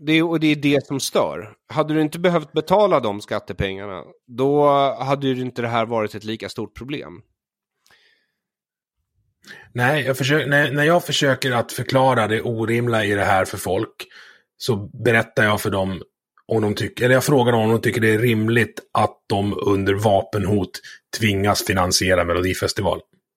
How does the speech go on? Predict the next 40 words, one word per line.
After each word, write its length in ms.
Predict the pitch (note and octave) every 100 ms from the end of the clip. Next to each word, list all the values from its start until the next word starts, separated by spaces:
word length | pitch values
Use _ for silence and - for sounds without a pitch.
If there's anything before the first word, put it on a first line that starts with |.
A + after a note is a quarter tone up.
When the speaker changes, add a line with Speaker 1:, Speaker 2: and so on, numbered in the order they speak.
| _
Speaker 1:
Ja. 280 | B2+ A2+ - _ _ _ _ _ _ _ _ -
Men 100 | C3+
de 120 | C3+
fattar 320 | C3 - C#3+
inte 200 | C#3 A#2
att 80 | A2
det 100 | C3
är 60 |
vapenhot. 640 | C3 G#2 - G2+ G#2 - - - - - -
Speaker 2:
Nej, 320 | D3 C3 C#3
Speaker 1:
Så 40 | A#2
jag 80 | B2+
Speaker 2:
men 120 | C3+
allting 440 | C#3+ F3+ B2 C3+
grundar 480 | C3+ C#3 B2+ D3+ D#3
sig 180 | A#2+ A2
i 40 |
våldsmonopolet. 840 | A2 A2 G#2 A#2+ A#2+ B2 D#3+ - - -
Det 240 | C3+ C3+ C#3+
är, 160 | A#2 A2+
det 120 | D3+
är 40 |
där 320 | B2+ A2+ G2+ F#2 -
statens 460 | - G#2 - G2 -
kraft 360 | G2 F#2 -
ligger. 260 | E3 A2+ - - _ _ -
Speaker 1:
Ja, 280 | F#2+ - _ _ _ -
exakt. 340 | B2+ G2 - _ _ _ _ _ _ _ _ _ _ _ _ _ -
Speaker 2:
Det 60 | C3+
är 20 |
Speaker 1:
Det, 60 | B2+
Speaker 2:
och 180 | A2 D3+
Speaker 1:
det, 60 |
det 60 | D3+
är 340 | - - D3+
det 80 | D#3
Speaker 2:
compliance. 640 | B2 A2+ G#2 - - - - - _ _ _ -
Speaker 1:
Ja, 220 | G3+ F#3+
ja, 460 | E3 G3+ D#3+ F#3 F3+
alltså, 240 | E3+ F3